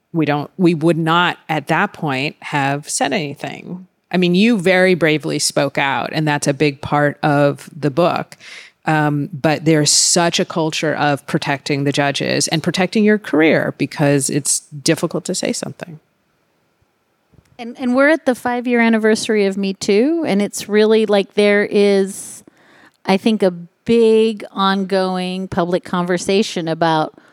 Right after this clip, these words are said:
Speaker 2: what that achieved and <laughs> did it set us back? And, uh, one of the things that I'm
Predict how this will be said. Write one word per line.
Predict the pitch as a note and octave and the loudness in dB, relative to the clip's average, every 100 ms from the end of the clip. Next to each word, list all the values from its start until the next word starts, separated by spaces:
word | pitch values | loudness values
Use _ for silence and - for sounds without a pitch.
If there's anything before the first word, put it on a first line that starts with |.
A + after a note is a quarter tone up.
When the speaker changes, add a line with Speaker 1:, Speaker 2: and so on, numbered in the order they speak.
| _ _ - | _ _ -10
Speaker 2:
what | E3+ F#3 F#3+ | 0 0 2
that | F#3+ E3+ | 0 0
achieved | D#3+ - F3 A3 E4+ F#4+ - _ _ | -2 -4 -4 -2 -2 -4 -12 _ _
and | F3 E3+ F#3 G#3 A#3 - - - | -4 0 2 2 0 0 -12 -20
<laughs> | A#3+ | -2
did | A3 | 2
it | G#3 G3 | 2 0
set | - G3 | 0 0
us | F3 F#3 | 0 -4
back? | - F3 A#3 F#4 - - - _ _ - _ | -4 0 0 -2 -6 -18 -18 _ _ -20 _
And, | - F#3 F3 F3 E3+ F3 E3+ - | -4 -2 0 -2 -2 -4 -6 -4
uh, | F#3 E3+ E3 D#3+ D#3 D#3 D3+ D3 D#3 - - - _ _ | 0 2 4 4 4 2 2 0 -2 -4 -10 -20 _ _
one | - - G3+ G3+ | -20 -10 0 2
of | G3+ F#3+ | 2 0
the | F3+ | -2
things | - F#3+ F#3 | -2 -4 -4
that | - E3+ | 0 0
I'm | E3 F3 F3 | 0 -2 -8